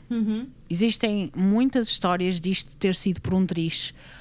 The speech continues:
Speaker 2: Um grupo de pessoas que faziam boleias do Goodyear, daquela
Speaker 1: Uhum.
Speaker 2: empresa de pneus,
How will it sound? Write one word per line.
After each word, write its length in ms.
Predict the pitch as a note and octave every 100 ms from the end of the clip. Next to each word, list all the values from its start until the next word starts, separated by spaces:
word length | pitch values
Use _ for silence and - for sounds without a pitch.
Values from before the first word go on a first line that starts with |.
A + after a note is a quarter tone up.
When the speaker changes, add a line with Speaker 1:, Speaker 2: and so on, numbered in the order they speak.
| - -
Speaker 2:
Um 160 | G3+
grupo 260 | G3+ A3 F#3+
de 60 |
pessoas 420 | F#3 G3 G3 G#3 -
que 80 |
faziam 380 | F#3+ F3 F3 E3
boleias 640 | D#3+ E3+ E3+ D#3 D#3+ F3+ D#3
do 340 | E3 D#3+ D#3
Goodyear, 640 | D#3+ G3 - E3+ E3 G3 A3 -
daquela 320 | F#3 F3 E3+
Speaker 1:
Uhum. 60 | F3+
Speaker 2:
empresa 340 | F3 D#3+ D#3
de 60 | D3
pneus, 500 | - C#3 C#3+ -